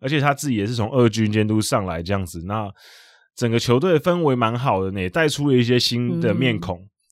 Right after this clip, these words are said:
Speaker 1: 对，所以我觉得整体来讲，呃，他已经算是有达成他一个阶段性的目的。
Speaker 2: 嗯。
Speaker 1: 那接下来就是下面一个人承接他上面培养出来这些年轻新血，
Speaker 2: 嗯。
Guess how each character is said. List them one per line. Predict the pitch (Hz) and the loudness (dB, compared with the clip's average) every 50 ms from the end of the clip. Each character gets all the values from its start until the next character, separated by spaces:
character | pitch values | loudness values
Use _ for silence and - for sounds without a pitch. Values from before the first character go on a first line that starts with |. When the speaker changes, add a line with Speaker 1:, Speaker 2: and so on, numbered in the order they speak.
| _ - | _ -2
Speaker 1:
对， | 139 127 | -2 0
所 | 147 208 | 2 4
以 | |
我 | 214 185 | 4 4
觉 | 160 | 4
得 | 185 196 | 2 2
整 | - 156 160 | 2 0 0
体 | 185 190 180 123 | 0 2 2 2
来 | 110 107 120 | 2 2 0
讲， | - - 120 95 92 90 _ - - _ _ _ - | 0 -2 -2 -2 -4 -8 _ -18 -20 _ _ _ -8
呃， | 113 104 104 98 95 95 107 _ - | -4 -2 0 0 -2 -4 -6 _ -14
他 | - - 202 220 | -6 -2 0 0
已 | 214 139 113 101 | 2 2 0 0
经 | 117 143 160 | 0 -2 -4
算 | - - 165 151 | -2 -2 -2 -2
是 | 143 160 | 0 0
有 | 131 110 | 0 0
达 | - 107 104 110 | 2 2 0 0
成 | 107 107 | 0 -2
他 | 98 113 117 117 | -2 0 0 0
一 | 104 | 0
个 | 104 98 | -2 -2
阶 | 87 107 107 | -2 -2 -4
段 | 104 110 101 | -2 -2 -4
性 | 90 107 104 95 | -4 -4 -4 -4
的 | 90 | -2
目 | 82 147 139 | -2 -2 -4
的。 | 135 95 | -4 -6
Speaker 2:
嗯。 | - 160 - - - _ _ - | -8 -8 -12 -16 -20 _ _ -4
Speaker 1:
那 | 170 170 | -4 -2
接 | 147 170 180 180 | 2 4 2 2
下 | 165 185 156 | 4 2 0
来 | 131 120 | 0 0
就 | 127 127 | -2 -4
是 | 123 135 131 120 113 104 104 _ _ _ | -2 0 -2 0 -2 -2 -6 _ _ _
下 | - - - 147 131 131 | -8 -2 0 0 2 2
面 | 131 135 127 123 | 0 0 0 -2
一 | 123 | 0
个 | 110 117 104 | 0 0 0
人 | 98 90 90 | 0 0 -2
承 | 90 - 104 104 110 | -2 -2 -2 -2 -2
接 | 110 123 123 123 | 0 2 2 2
他 | 113 120 120 117 117 120 117 | 2 0 0 0 0 0 -2
上 | 110 - 127 117 | -2 -4 -6 -6
面 | 117 120 117 110 98 - _ _ _ _ - | -4 -4 -4 -6 -6 -10 _ _ _ _ -4
培 | - 113 | 0 2
养 | 139 131 117 | 2 2 0
出 | - 131 127 | 0 0 0
来 | 107 104 | 0 0
这 | 95 117 | 0 0
些 | 117 113 | -2 0
年 | 107 98 95 | -2 -6 -4
轻 | 90 104 - | -4 -4 -4
新 | - - 107 104 - | -2 -2 -4 -4 -4
血， | 85 92 90 | -4 -6 -8
Speaker 2:
嗯。 | 90 | -10